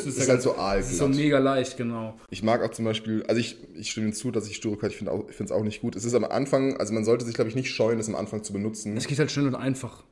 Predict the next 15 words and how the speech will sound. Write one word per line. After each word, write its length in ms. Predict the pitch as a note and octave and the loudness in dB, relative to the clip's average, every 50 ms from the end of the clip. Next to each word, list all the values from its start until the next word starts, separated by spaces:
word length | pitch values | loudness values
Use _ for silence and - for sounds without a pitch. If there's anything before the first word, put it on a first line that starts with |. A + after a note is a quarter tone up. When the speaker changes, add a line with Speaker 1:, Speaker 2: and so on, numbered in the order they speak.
| _ _ _ - | _ _ _ -6
Speaker 1:
Weil 120 | - A2+ A#2+ | -2 0 0
wenn 80 | B2 | 2
du 40 | B2 | 0
ein 20 | A#2+ | 2
Städtebaumodell 760 | - C3+ C3 C#3 C3+ A2+ A2+ A#2 A#2+ A#2+ A#2 A2+ A2+ A2+ A2 | 2 0 2 2 0 2 4 4 4 4 2 2 2 2 2
brauchst 380 | G#2+ F#2+ G2+ A2 A#2 A2+ - - | 2 2 2 2 2 2 0 -4
und 80 | G#2+ | -6
es 100 | G#2+ G#2+ | -4 -4
muss 140 | A#2 A#2 A2+ | -4 -2 -2
halt 140 | A#2 - - | -2 0 0
irgendwie 260 | G#2 G#2+ G#2+ A2 A2 | -2 -2 -2 -2 -4
über 160 | G2+ F#2+ G2 | -2 0 0
Nacht 160 | G2+ G#2 G#2 | -2 -2 -6
fertig 320 | - - A#2 A2 A#2 A2 - | -6 -6 -6 -6 -6 -6 -6
sein, 340 | - F2 D#2+ F2 F2 F#2+ | -4 -4 -2 -2 -4 -6